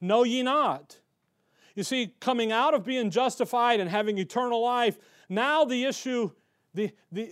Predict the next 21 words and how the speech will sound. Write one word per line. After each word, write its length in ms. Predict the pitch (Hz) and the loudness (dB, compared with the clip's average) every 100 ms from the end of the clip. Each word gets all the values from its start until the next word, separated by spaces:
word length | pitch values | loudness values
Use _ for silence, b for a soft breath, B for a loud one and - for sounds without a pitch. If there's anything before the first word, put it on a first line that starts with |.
| 359 | -12
the, 200 | 170 240 | -12 -10
the 200 | 180 220 | -6 -2
issue 260 | 254 - 233 | -2 -2 -4
now 300 | 247 269 240 | -2 2 2
is, 120 | 165 | 2
okay, 400 | - 226 240 190 | -2 2 2 0
here's 300 | - 294 - | -2 -2 0
who 160 | 262 240 | 2 4
I 160 | 208 | 4
am. 640 | 196 214 247 220 143 110 95 _ _ _ _ _ _ - | 2 0 0 -2 -2 -4 -14 _ _ _ _ _ _ -2
By 160 | 240 | 0
the 80 | 226 | 2
way, 180 | 226 185 | 0 -2
you, 220 | 180 262 | -4 -4
I 260 | 226 226 233 | -2 -4 -2
hope 300 | 226 247 214 | 0 -2 -4
you 80 | |
understand, 520 | 196 180 - 202 147 113 | -8 -8 -8 -8 -8 -6
God 300 | 196 220 135 | -2 -2 -4
hates 420 | 107 185 170 - | -4 -6 -6 -14
sin. 480 | - 185 156 110 | -12 -8 -8 -10